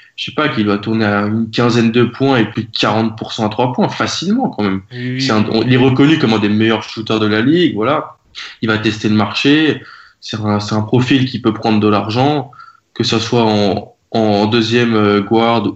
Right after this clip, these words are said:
Speaker 1: ou même en, en espèce de, de, de, de, de, de scoreur en sortie de banc. C'est un mec, c'est un mec que je pense, c'est un joueur, je pense, qui, qui, qui est toujours attractif, mais là, avec ce qu'il fait,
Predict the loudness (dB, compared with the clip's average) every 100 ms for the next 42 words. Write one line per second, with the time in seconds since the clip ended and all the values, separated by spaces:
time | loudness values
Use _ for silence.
0 | 0 2 4 2 0 0 -2 -4 -6 -12
1 | -20 _ -4 -2 0 2 0 2 2 2
2 | 2 -2 -4 -4 -4 -8 -20 _ -4 0
3 | 2 2 0 2 0 0 2 4 2 0
4 | -2 -2 0 0 2 0 2 0 -2 -4
5 | 0 2 2 0 -4 -4 -4 -6 -8 -2
6 | 0 2 0 0 -2 -2 -4 -12 -16 _
7 | -8 0 2 2 0 0 2 2 2 2
8 | 0 -4 0 2 2 2 2 4 2 0
9 | -4 -12 -20 -20 -20 -20 -20 _ -2 0
10 | -2 -6 -6 0